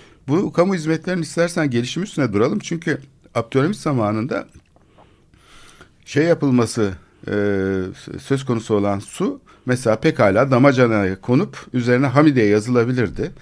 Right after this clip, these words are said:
Ve atlı arabalarla da satılabilirdi yani, değil mi? Bu, bu da mümkündü. Ama neden <coughs> kamu alanlarında bedava dağıtma ihtiyacını <coughs> duydular?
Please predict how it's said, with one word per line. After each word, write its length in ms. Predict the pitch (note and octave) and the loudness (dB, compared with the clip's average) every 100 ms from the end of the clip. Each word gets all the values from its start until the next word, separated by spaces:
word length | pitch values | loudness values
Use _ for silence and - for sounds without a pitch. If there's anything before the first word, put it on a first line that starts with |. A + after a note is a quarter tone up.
| - - _ A#2+ | -20 -20 _ -2
Ve 140 | C#3 | 2
atlı 280 | C3 C3 D3+ | 2 2 6
arabalarla 640 | C3 F#2+ F2+ F2 E2 F2 | 6 6 2 -2 -4 -6
da 260 | B2+ D#3+ - - - - - | -4 -6 -8 -18 -20 -20 -12
satılabilirdi 800 | - F#3 A3 G3+ G#3 G#3 E3+ C3 | -6 -2 4 4 4 -2 2 2
yani, 320 | - F#2 A2 | 4 2 0
değil 120 | A3+ | -2
mi? 140 | C3+ - - A2+ | -4 -6 -14 -10
Bu, 120 | G#2+ - | -10 -6
bu 160 | B2+ | 0
da 100 | F3 | 4
mümkündü. 600 | D3+ C3+ C3 C3+ G2+ D#2+ - - - - | 6 4 2 -4 -4 -6 -12 -20 -20 -4
Ama 180 | A2+ D#3 | 2 4
neden 520 | B2+ D3 G3 F#3+ D#3 - - - - | 6 4 2 0 -2 0 0 0 -8
<coughs> 380 | - _ _ - | -20 _ _ -4
kamu 260 | B2+ C3+ | 2 4
alanlarında 800 | B2 A#2 A2 G#2+ G#2 G2+ F#2+ E2+ G2 | 6 4 4 2 2 2 0 0 2
bedava 480 | G#2+ A2+ A2 A#2+ | 4 4 4 4
dağıtma 440 | G2+ F2+ - G2 F#2 | 2 -2 -4 -8 -8
ihtiyacını 580 | - G2 F#2+ - F#2+ F2 - | -4 0 2 2 -2 -4 -8
<coughs> 140 | - | -8
duydular? 680 | A2 A2 G#2 G2+ C3 - - | -2 -2 0 0 -2 -4 -18